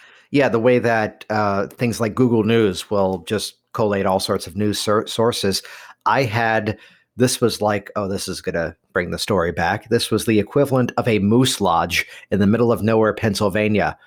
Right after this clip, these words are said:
And suddenly I was getting calls from, I think, yeah, Australia as well, that just, it got picked up in some search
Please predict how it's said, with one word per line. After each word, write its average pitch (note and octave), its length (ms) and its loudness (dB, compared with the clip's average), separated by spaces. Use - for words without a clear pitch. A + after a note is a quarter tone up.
And G#2 140 -2
suddenly A2 440 0
I A#2+ 100 2
was G#2+ 160 4
getting G#2 280 -2
calls G2+ 600 0
from, G2 440 -2
I G2+ 80 -2
think, - 640 -6
yeah, A#2 180 2
Australia G#2+ 520 0
as F2+ 200 -4
well, G2 360 -2
that A2 200 -2
just, A#2+ 300 -2
it A2 180 0
got - 260 -2
picked C3 260 -4
up A#2+ 200 0
in G#2+ 100 0
some G2+ 240 -2
search G2+ 560 -2